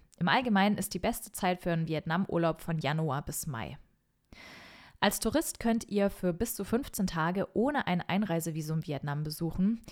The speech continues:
Erst bei einem längeren Aufenthalt ist ein Touristenvisum notwendig.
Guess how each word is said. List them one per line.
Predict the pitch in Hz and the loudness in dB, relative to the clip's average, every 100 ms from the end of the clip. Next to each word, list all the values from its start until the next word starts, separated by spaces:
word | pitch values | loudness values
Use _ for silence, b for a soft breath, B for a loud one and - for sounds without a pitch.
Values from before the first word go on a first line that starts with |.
| B B - | B B 0
Erst | 220 - | 0 2
bei | |
einem | - 175 | 2 4
längeren | 170 226 208 196 | 4 2 2 2
Aufenthalt | 165 - 175 - 156 156 - | 0 2 -2 0 -2 -2 -2
ist | 208 - - | -4 -2 -2
ein | 165 165 | -2 -2
Touristenvisum | 165 165 - - 156 151 156 160 160 - | -2 -2 -2 -4 -4 -2 -2 -2 -2 0
notwendig. | 165 165 - 135 - - - | 2 2 -2 -10 -10 -12 -14